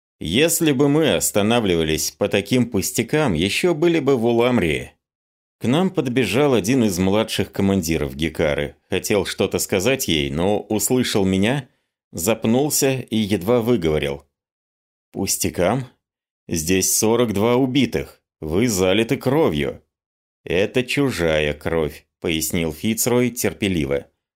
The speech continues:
«Нам как-то привычнее проливать чужую. Хотя мой друг Юджин уверяет, что чужой не бывает. Но это он чудит, как обычно. Умные все чудят. А он не зря лучший ученик нашего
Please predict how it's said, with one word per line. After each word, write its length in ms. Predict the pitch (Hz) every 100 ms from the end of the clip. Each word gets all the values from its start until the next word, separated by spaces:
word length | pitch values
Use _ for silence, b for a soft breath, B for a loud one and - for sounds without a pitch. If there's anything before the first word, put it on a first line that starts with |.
| _ _ -
«Нам 260 | 80 117
как-то 280 | 135 127 143
привычнее 640 | 127 120 151 175 - 82 73
проливать 520 | - 110 131 147 147
чужую. 640 | - 147 104 78 67 - _ _ _ _ -
Хотя 320 | 104 123 107
мой 240 | 107 110
друг 320 | 95 110 110
Юджин 480 | 107 165 165 85 78
уверяет, 560 | 87 90 90 69 67 -
что 220 | - 101
чужой 400 | - 98 135 131
не 120 | 131
бывает. 540 | 127 139 82 62 - _ _ _ _ -
Но 160 | 127
это 220 | 190 190
он 160 | 180 175
чудит, 400 | 190 180 202 196
как 200 | 80 76
обычно. 580 | 78 73 71 - 71 - _ _ _ -
Умные 460 | 123 127 117 120 120
все 280 | - 143 135
чудят. 520 | - 71 69 - _ _ _ -
А 120 | 90
он 240 | 139 185 185
не 140 | 190
зря 480 | 107 107 131 143 120
лучший 540 | 110 123 113 - 107
ученик 440 | 98 123 107 85 95
нашего 560 | 92 82 - 85 80